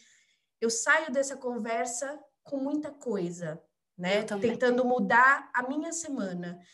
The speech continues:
Speaker 1: E eu acho que quando a gente conecta, ah, com a nossa causa, a gente consegue controlar um pouquinho mais o piloto automático. A gente pode deixar até a aceleração no piloto automático,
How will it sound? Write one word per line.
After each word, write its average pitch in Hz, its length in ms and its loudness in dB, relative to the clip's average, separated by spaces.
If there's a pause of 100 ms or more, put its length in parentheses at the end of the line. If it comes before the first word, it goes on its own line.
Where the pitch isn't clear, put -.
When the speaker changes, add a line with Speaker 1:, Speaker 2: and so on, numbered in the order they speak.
(280)
Speaker 1:
E 233 60 -8
eu 254 120 -2
acho 294 180 -2
que 311 100 -12
quando 349 300 -8
a 403 40 -8
gente 320 300 -14
conecta, 247 840 -6 (680)
ah, 208 560 2 (300)
com 294 240 4
a 269 60 4
nossa 269 360 -2
causa, 240 840 -2 (760)
a 226 80 -4
gente 240 340 -4
consegue 262 640 -4
controlar 269 600 0
um 262 120 -2
pouquinho 330 640 -4
mais 247 440 0
o - 80 -6
piloto 202 300 -6
automático. 185 560 -8
A 202 40 -6
gente 302 140 -8
pode 294 220 2
deixar 269 240 -2
até 302 160 -2
a 339 40 2
aceleração 302 600 0
no 302 100 -6
piloto 294 240 -4
automático, 233 640 0